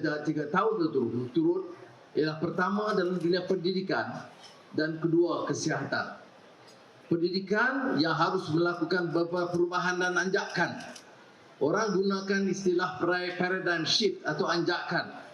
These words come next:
Tapi kadang-kadang dia kurang mengerti bahawa anjakan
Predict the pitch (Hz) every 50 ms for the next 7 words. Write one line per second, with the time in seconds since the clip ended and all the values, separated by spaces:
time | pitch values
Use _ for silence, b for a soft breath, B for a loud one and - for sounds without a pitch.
0 | - - - - - 151 151 190 190 190 190 180 180 180 175 - 185 190 185 202
1 | 202 208 220 226 220 202 196 190 - - - - - - 127 135 170 170 170 190
2 | 202 202 214 233 226 240 240 233 - 185 151 135 147 175 180 190 196 202 202 -
3 | - 214